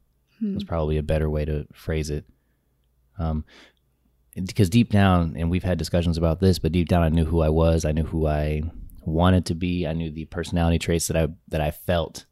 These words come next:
Speaker 1: Mm-hmm.
Speaker 2: that I would love to exude. And maybe I did in my car on my own or in the shower or something.
Speaker 1: <laughs>
Speaker 2: But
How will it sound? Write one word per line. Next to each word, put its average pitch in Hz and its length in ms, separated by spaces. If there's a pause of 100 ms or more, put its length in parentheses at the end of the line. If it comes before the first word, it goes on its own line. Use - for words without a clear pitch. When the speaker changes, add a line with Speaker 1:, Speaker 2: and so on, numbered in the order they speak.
(120)
Speaker 1:
Mm-hmm. 190 520
Speaker 2:
that 82 100
I 78 60
would 76 140
love 78 260
to - 160
exude. 85 500
And 82 60
maybe 85 200
I 78 80
did 78 460
in 80 120
my 78 120
car 85 360
on 80 100
my 78 160
own 90 400
or 80 160
in 80 80
the 78 80
shower 85 320
or 98 80
something. 107 360 (240)
Speaker 1:
<laughs> 285 300
Speaker 2:
But - 320